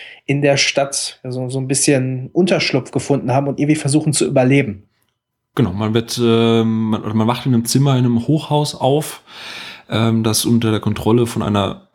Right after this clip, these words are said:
Speaker 2: also es gibt zwei Parteien, die Bösen und die Guten, hm? Und wir sind halt erstmal bei den Guten oder vermeintlich auch erstmal Guten, genau, und, ähm, werden dann von denen quasi aufgenommen und eingebrieft, was die denn da so machen in der Stadt und wie sie halt überleben und wie ihre Regeln eben lauten.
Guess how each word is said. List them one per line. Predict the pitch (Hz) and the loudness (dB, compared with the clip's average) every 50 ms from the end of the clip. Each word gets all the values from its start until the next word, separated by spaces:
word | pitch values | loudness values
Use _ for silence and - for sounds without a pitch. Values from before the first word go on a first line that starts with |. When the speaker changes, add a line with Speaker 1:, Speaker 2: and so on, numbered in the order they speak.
| _ _ - - - - - - - | _ _ -20 -20 -20 -20 -16 -10 -6
Speaker 2:
also | - 98 | -2 -2
es | 98 92 - | 0 0 0
gibt | - 113 | -2 -2
zwei | - - 98 | -2 -2 -2
Parteien, | 104 - 101 95 - 95 101 110 113 107 | -2 -2 -2 -2 -2 0 2 2 2 2
die | 104 | 2
Bösen | 92 104 110 120 135 123 113 | 4 4 4 4 4 4 2
und | 104 | 0
die | 101 101 | 2 2
Guten, | 120 175 190 190 185 175 180 - - | 2 2 4 4 2 0 0 -4 -4
hm? | - 131 143 | 0 0 0
Und | 135 135 - - - - - | 0 -2 -12 -18 -20 -16 -10
wir | - 110 104 | -6 -4 0
sind | 104 113 110 | 0 2 2
halt | 110 107 - | 2 0 0
erstmal | - 104 - 110 98 | -2 -2 -2 -2 -2
bei | 101 98 | -2 -2
den | 101 95 95 92 - - _ _ - | -4 -4 -6 -8 -10 -16 _ _ 0
Guten | - 120 120 120 120 | 2 2 2 4 2
oder | 110 101 98 | 2 2 2
vermeintlich | 95 - 98 90 101 101 101 95 95 | 0 -2 -2 -2 -2 -2 -4 -6 -6
auch | 73 - | -6 -6
erstmal | - - - 98 95 | -6 -6 -6 -6 -4
Guten, | 95 131 143 139 151 143 131 - - - - - - - - - | -2 -2 0 0 0 -2 -2 -4 -10 -14 -12 -12 -14 -16 -12 -6
genau, | - 95 95 95 98 98 | -4 0 0 2 2 0
und, | - 104 104 101 98 - - 101 | 0 0 0 0 0 -2 -4 -2
ähm, | 101 101 101 101 98 98 98 95 95 95 - - _ _ _ _ _ _ _ _ _ - - - | -2 0 0 0 0 0 -2 -4 -6 -8 -12 -20 _ _ _ _ _ _ _ _ _ -20 -8 -2
werden | - 117 107 104 104 | 2 2 4 4 4
dann | 104 101 107 | 2 2 0
von | - 107 98 | 0 0 0
denen | 92 98 98 104 95 | 2 2 2 0 0
quasi | - - 90 92 95 87 | -2 -2 -2 0 0 0
aufgenommen | 85 92 107 - - - 104 101 101 101 101 101 | 2 0 0 0 0 0 0 2 2 2 0 0
und | - - | -2 -2
eingebrieft, | - - 95 107 107 107 95 101 101 95 92 - - | -2 -2 0 0 0 0 0 0 -2 -2 -2 -4 -6
was | 95 - - | -6 -4 -2
die | - 101 | -2 0
denn | 95 95 92 | 0 0 0
da | 92 95 | 0 0
so | 92 98 | 0 2
machen | 92 95 101 107 - 123 110 | 2 2 2 2 2 0 0
in | 101 | 2
der | 101 98 | 0 -2
Stadt | - - 98 98 95 101 | -2 -2 -4 -4 -2 -4
und | 98 | -2
wie | 98 98 | -2 -2
sie | 95 - | -2 -2
halt | 101 95 - | -2 -2 -2
überleben | - 98 92 90 90 95 104 104 107 101 95 | -2 -2 -2 2 2 4 4 2 2 0 0
und | 95 95 92 92 - - - | -2 -2 -4 -6 -10 -10 -6
wie | 92 92 | -6 -4
ihre | 92 92 92 90 90 87 | -2 0 0 2 2 2
Regeln | 90 90 90 98 90 85 | 2 2 2 2 2 0
eben | 87 85 87 80 | 0 -2 -2 -2
lauten. | 80 90 - - - - | -2 -4 -4 -4 -6 -10